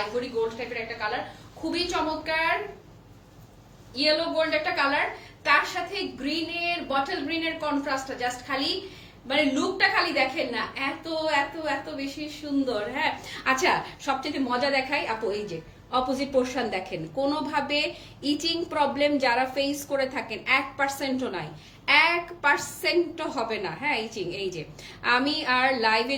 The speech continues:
জয়েন হতে পারি না, বিয়ের পর ব্যস্ততা। আর হ্যাঁ, সেটাই বলছিলাম, বিয়ের পরে যাদের হচ্ছে যে আমা-, আমি যখন আট বছর আগে পেজ শুরু করেছিলাম, যারা স্টুডেন্ট ছিল, যাদের এত অফুরন্ত সময় ছিল, যারা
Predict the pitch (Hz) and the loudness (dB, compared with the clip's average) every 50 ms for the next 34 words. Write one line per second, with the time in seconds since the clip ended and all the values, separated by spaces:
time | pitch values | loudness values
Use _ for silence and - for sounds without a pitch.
0 | 220 226 226 233 254 262 254 262 262 269 262 - 220 226 226 220 208 196 190 - | 0 0 2 2 2 0 -2 -2 -4 -4 -2 0 2 2 2 0 -2 -2 -2 -4
1 | 220 226 247 254 254 262 254 - 254 254 247 226 180 190 202 202 - - - 254 | -4 -4 -2 0 0 0 0 -2 0 0 0 0 0 -2 -2 -2 -4 -6 -6 -6
2 | 254 262 269 262 247 220 220 240 - - - - - - - - 294 277 262 269 | -4 -4 -4 -2 0 0 2 0 0 -2 -6 -10 -14 -16 -4 2 4 4 4 4
3 | - 302 294 302 285 240 247 220 - - 214 180 165 156 170 170 - - - - | 2 0 2 2 2 2 2 -2 -2 -4 -6 -6 -6 -6 -6 -8 -12 -14 -14 -4
4 | 240 247 262 262 262 285 277 277 285 285 285 - - - - - 196 190 240 233 | 2 4 4 4 4 2 0 2 0 0 -2 -6 -12 -16 -16 -12 -2 2 4 4
5 | 233 247 302 330 311 294 311 302 311 311 262 254 269 277 254 254 269 277 277 285 | 4 4 0 -2 -2 -4 -4 -2 0 2 2 2 2 2 0 0 0 0 -2 -2
6 | 285 302 269 254 247 254 262 269 285 277 277 277 277 277 277 277 277 - 294 294 | -2 0 0 0 0 0 -2 -2 0 -2 -2 -2 -2 -2 -4 -4 -4 -4 -6 -6
7 | 285 285 277 262 254 - 262 262 254 247 262 254 262 262 - 294 277 277 285 285 | -6 -4 -4 -4 -4 -2 -4 -4 -2 -2 0 0 0 -2 -4 -6 -4 -2 -2 -2
8 | 277 277 285 269 247 226 - - - - - - - - 240 247 247 277 285 277 | -2 -2 -4 -4 -4 -2 -4 -4 -6 -10 -14 -16 -4 -2 0 2 2 2 2 2
9 | 302 269 262 269 330 330 339 349 339 349 349 349 349 349 370 359 359 349 320 294 | 2 2 2 2 0 0 0 2 2 2 2 2 0 0 0 -2 -2 -2 -2 -2
10 | 320 330 330 339 339 339 339 349 349 349 359 294 269 190 - - - - - - | -2 0 0 0 0 0 -2 -2 -2 -2 -2 0 0 0 -2 -4 -6 -10 -14 -16
11 | - - 262 269 285 | -6 0 2 2 2